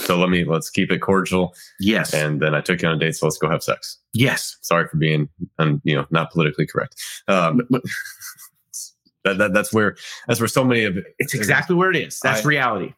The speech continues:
Speaker 1: I have annoyed my wife so many times by those conflict, uh, conversations, but they're worth it. I, I will tell you,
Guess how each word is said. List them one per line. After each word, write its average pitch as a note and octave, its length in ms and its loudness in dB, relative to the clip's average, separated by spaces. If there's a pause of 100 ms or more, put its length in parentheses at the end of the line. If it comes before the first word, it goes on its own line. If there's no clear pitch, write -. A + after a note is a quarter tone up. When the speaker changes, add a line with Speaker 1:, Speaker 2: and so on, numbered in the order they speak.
Speaker 1:
I F#2 120 0
have F2 180 0
annoyed F2 300 2
my E2+ 160 2
wife D#2 300 0
so - 280 0
many E2+ 200 4
times D2+ 360 0
by D2 140 2
those D2 320 -2 (480)
conflict, F2 440 0 (260)
uh, D2+ 200 0
conversations, D2+ 800 -2
but E2 180 2 (480)
they're - 460 -2
worth E3 240 2
it. - 140 -12
I, G#2+ 100 0
I G#2+ 140 2
will F#2 160 0
tell C3 240 0
you, A#2 220 2